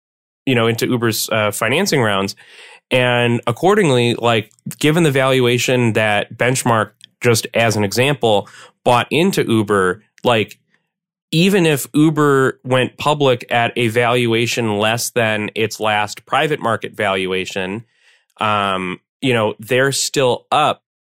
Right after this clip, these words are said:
you know, an insane multiple relative to,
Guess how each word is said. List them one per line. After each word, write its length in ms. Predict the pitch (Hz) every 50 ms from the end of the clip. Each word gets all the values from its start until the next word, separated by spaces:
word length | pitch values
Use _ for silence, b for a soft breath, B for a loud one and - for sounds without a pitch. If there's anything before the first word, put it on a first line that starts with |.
| _
you 100 | 131 123
know, 360 | 120 117 110 110 110 113 - _ _
an 280 | 117 120 117 113 110 107 - _ _ _ _ -
insane 680 | 131 123 120 113 - - - 151 143 143 143 143 131
multiple 600 | 117 117 120 131 160 160 156 123 120 110 110 107
relative 520 | 104 107 107 110 110 113 110 110 110 104 -
to, 540 | - - 110 107 107 107 104 104 101 98